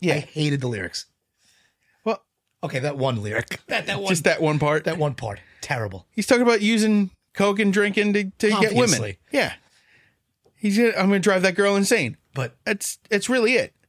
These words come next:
Speaker 2: Snorting whiskey.
Speaker 1: The covers of this are almost as good as the original.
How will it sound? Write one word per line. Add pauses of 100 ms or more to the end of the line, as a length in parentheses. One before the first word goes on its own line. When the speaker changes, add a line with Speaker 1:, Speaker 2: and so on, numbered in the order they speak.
(320)
Speaker 2:
Snorting
whiskey. (1300)
Speaker 1:
The
covers
of
this
are
almost
as
good
as
the
original.